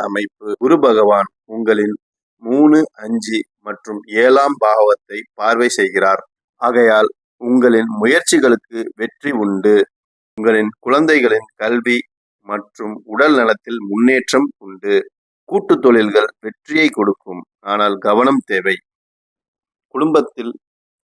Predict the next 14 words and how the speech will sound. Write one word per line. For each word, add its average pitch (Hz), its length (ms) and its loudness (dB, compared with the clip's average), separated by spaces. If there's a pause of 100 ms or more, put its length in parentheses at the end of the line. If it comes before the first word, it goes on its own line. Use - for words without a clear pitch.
(140)
இணக்கமான 139 560 -2 (120)
சூழ்நிலை 107 400 -2 (260)
ஏற்படும். 101 440 -10 (560)
கணவன் 139 420 2
மனைவி 110 340 -2 (140)
விட்டு - 280 -20 (100)
கொடுத்து 127 340 -10
போவது 104 400 -6 (320)
மிகப்பெரிய 127 600 -4
நன்மையை 127 500 2 (100)
கொடுக்கும். 98 420 -14 (640)
ஆன்லைன் 135 440 2
மற்றும் 107 420 -6
வர்த்தக - 300 -8